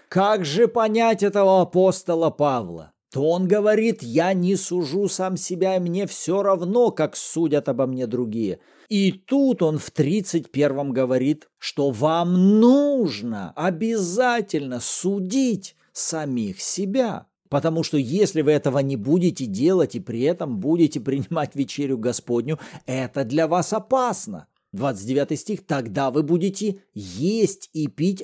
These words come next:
осуждение себе, не рассуждая о теле Господнем.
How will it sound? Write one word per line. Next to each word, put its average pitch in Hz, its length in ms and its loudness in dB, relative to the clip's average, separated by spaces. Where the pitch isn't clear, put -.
осуждение 160 1500 -2
себе, 113 500 -6
не 127 300 0
рассуждая 123 640 -4
о 95 40 -12
теле 127 260 -2
Господнем. 117 640 -2